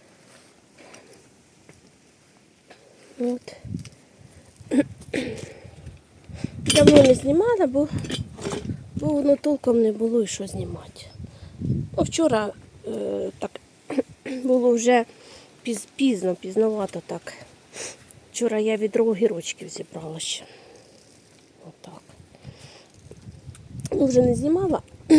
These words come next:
<clears throat> Таке воно. Щось в мене знову, знову нежить. Знову якесь таке непонятне відчуття. Тільки переболіла і щось воно, по-моєму, все по новій.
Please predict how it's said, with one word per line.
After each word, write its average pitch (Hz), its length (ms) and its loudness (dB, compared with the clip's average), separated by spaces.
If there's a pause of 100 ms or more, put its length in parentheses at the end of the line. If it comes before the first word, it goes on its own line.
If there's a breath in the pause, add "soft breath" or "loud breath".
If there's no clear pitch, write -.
<clears throat> - 440 -6
Таке 190 300 -2
воно. 190 240 2 (1600 loud breath)
Щось - 280 -4
в 262 40 -2
мене 233 200 6
знову, 220 440 6 (1800 loud breath)
знову 226 340 6
нежить. 349 680 4 (800 loud breath)
Знову 226 340 6
якесь 214 260 2
таке 220 220 -2
непонятне 202 560 0
відчуття. 311 580 -2
Тільки 262 340 0
переболіла 240 680 4 (100)
і 262 200 -2 (680 loud breath)
щось - 300 -8
воно, 226 220 4
по-моєму, 220 460 4
все 202 200 -4
по 208 160 -2
новій. 170 320 0